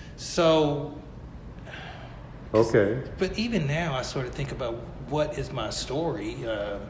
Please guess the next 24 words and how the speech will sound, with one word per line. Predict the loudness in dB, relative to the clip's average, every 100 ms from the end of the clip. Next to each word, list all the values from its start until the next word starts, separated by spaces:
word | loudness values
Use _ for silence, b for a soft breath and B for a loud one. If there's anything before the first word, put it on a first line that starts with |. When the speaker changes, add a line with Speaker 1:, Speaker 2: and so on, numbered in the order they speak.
| -12 -12 4
Speaker 2:
But | 8
that's | 10 8 6
the | 0
beauty | 2 2 2 2
of | 0 -2
all | -6 -8 -8
that. | -10 -8 6
Speaker 1:
Yeah. | 10
Speaker 2:
Everybody | 12 12 12 12 12 10
has | 8 6 6 -2
their | -2 0
own | 4 6 8 6 2 0 -6 -12 -14 -14 -14 -14 -12
stories. | -2 10 12 12 12 8
They | 4
have | 6 4 4
their | 4
own | 4 4
backgrounds | 4 6 6 4 6 6 6 2
that | -2 2
they | 4 4
br-, | 2
the | -2 2 6
good | 8 8
artists | 6 2 -6 -8